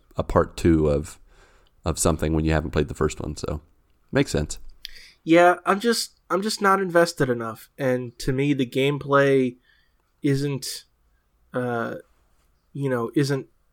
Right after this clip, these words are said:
Speaker 2: different enough to where it's like, I mean, you're going through a level, you're killing demons, and then you fight a big demon at
Speaker 1: Yes.
Speaker 2: the end.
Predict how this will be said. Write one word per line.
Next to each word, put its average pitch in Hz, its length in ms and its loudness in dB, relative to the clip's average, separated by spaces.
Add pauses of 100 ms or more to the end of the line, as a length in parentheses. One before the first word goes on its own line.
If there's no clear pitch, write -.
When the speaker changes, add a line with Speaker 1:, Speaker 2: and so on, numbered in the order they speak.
(220)
Speaker 2:
different 160 400 6 (260)
enough 165 560 0 (560)
to - 140 -2
where 131 320 4
it's 127 260 -2
like, 127 400 0
I 139 80 -4
mean, 131 380 -6 (580)
you're 131 140 -6
going 156 280 4
through 170 220 6
a - 20 8
level, 147 540 4 (400)
you're 120 220 -8
killing 131 680 0 (140)
demons, 117 600 -6 (460)
and 127 120 -10
then 131 100 -4
you 131 100 -2
fight 131 240 2
a 127 60 4
big 123 260 2
demon 123 320 -2
at 120 60 -2
Speaker 1:
Yes. 98 140 0
Speaker 2:
the 120 100 -4
end. 110 240 -14